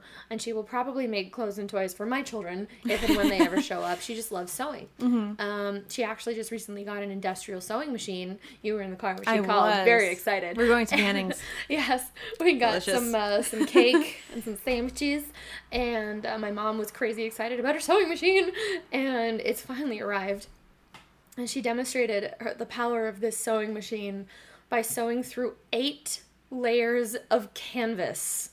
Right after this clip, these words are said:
Speaker 2: Wow.
Speaker 1: And she was just like, "It went through like butter." She was so
Speaker 2: <laughs>
Speaker 1: excited.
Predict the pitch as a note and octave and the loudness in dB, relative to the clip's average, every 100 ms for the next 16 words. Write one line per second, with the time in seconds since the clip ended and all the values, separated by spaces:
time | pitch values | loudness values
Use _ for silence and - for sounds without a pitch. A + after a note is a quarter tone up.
0 | - G#3 F#3+ F#3 F#3+ F#3 E3 E3 E3+ - | -12 -10 -6 -2 2 2 2 -2 -6 -16
1 | _ _ C4+ - D4+ C#4 B3 C4+ - G#3 | _ _ -4 0 0 0 -2 0 4 4
2 | - _ _ _ _ - C#4+ B3+ C4+ - | 2 _ _ _ _ 0 0 0 -4 -4
3 | - C4+ B3+ A3 - _ _ A3 G#3+ G3+ | -10 -6 -4 -6 -10 _ _ -10 -8 -8
4 | F3+ G#3 - D#4 - B3 D4+ B3 G#3 - | -8 -4 4 6 6 4 4 6 4 2
5 | A3+ F#3+ E3 | 0 0 0